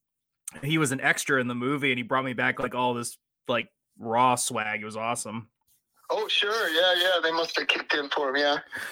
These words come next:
Speaker 2: They brought in stuff to our shows in Madison.
Speaker 1: Oh, that's awesome! I love that. Yeah, they
Speaker 2: Yeah.
Speaker 1: gave me,
Speaker 2: Yeah.
Speaker 1: like, this, I forget what it's
Speaker 2: I even
Speaker 1: called.
Speaker 2: have a bunch of stuff for my dog.
Speaker 1: <laughs>
Speaker 2: Like, he has a Raw dog collar, and he has a big joint, a big,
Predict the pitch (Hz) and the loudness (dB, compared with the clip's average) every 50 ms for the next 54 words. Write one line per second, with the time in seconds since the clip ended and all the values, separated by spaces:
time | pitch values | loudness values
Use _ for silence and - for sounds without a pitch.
0 | - - - 165 170 - 180 196 185 170 165 165 - - 175 165 - - - - | -6 -2 0 0 0 2 4 4 4 4 2 0 0 2 2 4 4 4 4 4
1 | 151 143 139 139 - - 160 151 147 143 139 143 151 139 131 127 127 135 131 131 | 4 4 4 4 4 4 4 2 2 0 0 0 0 0 2 2 2 4 4 2
2 | - 139 135 135 143 - _ _ _ _ _ _ _ _ _ _ _ _ _ - | 2 2 0 -2 -4 -8 _ _ _ _ _ _ _ _ _ _ _ _ _ 2
3 | 165 147 127 123 135 131 - - 117 117 117 117 - 117 98 92 101 - _ - | 4 4 6 6 4 2 2 4 6 6 6 6 2 -2 -4 -6 -10 -12 _ -6
4 | 110 113 113 113 107 101 110 107 104 110 147 151 139 131 147 151 135 127 143 147 | -2 0 2 2 2 2 2 2 2 4 4 4 4 6 4 4 4 4 4 4
5 | 143 135 151 143 143 139 135 135 127 127 - - 131 120 120 - - - - - | 4 4 4 6 6 8 8 6 6 4 2 0 -2 -2 0 -2 -2 -4 -6 -8
6 | - _ - - - _ - 156 175 175 202 190 190 202 202 151 143 143 147 165 | -12 _ -20 -20 -18 _ 2 2 4 4 6 6 6 6 4 2 2 0 0 0
7 | 185 196 190 - - 143 - - - - 170 165 - 170 170 - - 180 165 160 | 2 2 2 2 2 2 2 0 -2 -2 -2 -2 -2 -4 -6 -6 -4 -4 -4 -2
8 | - 175 156 139 127 123 127 131 135 135 131 120 110 110 - - - _ _ _ | -4 -4 -2 0 -2 0 2 2 4 4 4 4 2 2 -2 -4 -8 _ _ _
9 | _ _ _ - - 127 - - 147 - - 233 208 202 - - 196 175 - - | _ _ _ 2 2 4 6 8 8 10 12 12 12 12 12 10 10 10 10 12
10 | - 190 - - 175 143 - 127 - 143 143 135 131 135 131 123 127 - _ _ | 12 12 12 12 10 6 6 4 2 2 2 4 4 4 4 2 0 -2 _ _
11 | _ _ - 147 135 123 127 - - 143 143 127 131 135 135 131 131 131 127 123 | _ _ -2 0 2 2 2 2 2 2 4 6 6 6 6 6 6 6 6 4
12 | 120 - - - - - - - 156 160 147 139 139 135 123 - - - 160 - | 2 0 -6 -12 -12 -10 -6 0 2 2 4 4 4 4 2 2 0 0 0 2
13 | - - - 143 135 127 131 143 151 151 - - 139 - - 143 135 | 4 6 6 6 6 6 6 4 4 2 2 0 0 2 2 2 0